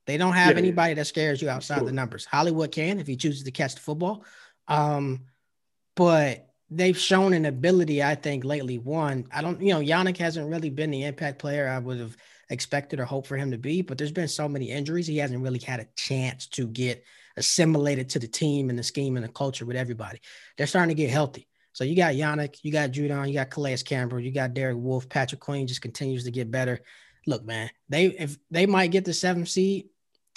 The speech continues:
Speaker 1: and if they do, Pittsburgh's probably gonna be number two. Pittsburgh already beat them twice. Steelers not beating the Ravens three times. Uh,
Speaker 2: Nope.
Speaker 1: you know, next up will
Speaker 2: Nope.
Speaker 1: probably be going to Kansas City. And,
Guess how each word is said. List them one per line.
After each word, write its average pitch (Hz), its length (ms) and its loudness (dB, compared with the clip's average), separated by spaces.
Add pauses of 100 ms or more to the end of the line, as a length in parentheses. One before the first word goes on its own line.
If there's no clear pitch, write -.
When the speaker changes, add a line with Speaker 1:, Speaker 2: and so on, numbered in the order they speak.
Speaker 1:
and 143 160 -2
if 135 100 -4
they 143 160 0
do, 175 300 2 (160)
Pittsburgh's 180 420 2
probably 160 300 4
gonna 151 160 0
be 156 100 2
number 147 240 0
two. 147 300 -4 (340)
Pittsburgh 165 340 4
already 139 220 4
beat 143 140 0
them 135 100 -4
twice. 151 260 0
Steelers 143 260 2
not 131 140 -2
beating 127 160 -6
the 107 40 -8
Ravens 113 300 -4
three 110 140 -8
times. - 420 -14 (640)
Uh, 143 220 2
Speaker 2:
Nope. 131 240 2 (300)
Speaker 1:
you 147 140 -2
know, 208 280 0 (160)
next 160 340 2
up 185 140 4
will 147 60 -2
Speaker 2:
Nope. 147 80 -6
Speaker 1:
probably 170 280 2
be 165 140 2
going 170 240 2
to 160 60 -2
Kansas 160 400 -2
City. 220 300 0 (520)
And, 147 300 0